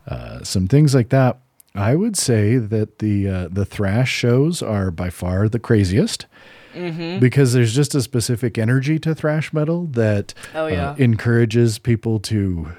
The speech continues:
Speaker 1: go crazy, and the mosh pit
Speaker 2: <laughs>
Speaker 1: goes wild. And, uh, I think it was, I'm pretty sure, wasn't it Exodus who, uh,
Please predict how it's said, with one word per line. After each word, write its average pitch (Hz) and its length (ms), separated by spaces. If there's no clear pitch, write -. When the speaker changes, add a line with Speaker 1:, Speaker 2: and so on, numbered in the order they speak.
Speaker 1:
go 92 100
crazy, 107 600
and 98 360
the 90 380
mosh 107 240
pit 113 220
Speaker 2:
<laughs> 104 80
Speaker 1:
goes 95 140
wild. 98 500
And, 95 240
uh, 110 160
I 104 120
think 131 280
it 110 140
was, 104 360
I'm 92 180
pretty 180 240
sure, 156 340
wasn't 143 420
it 156 160
Exodus 147 640
who, 117 360
uh, 101 340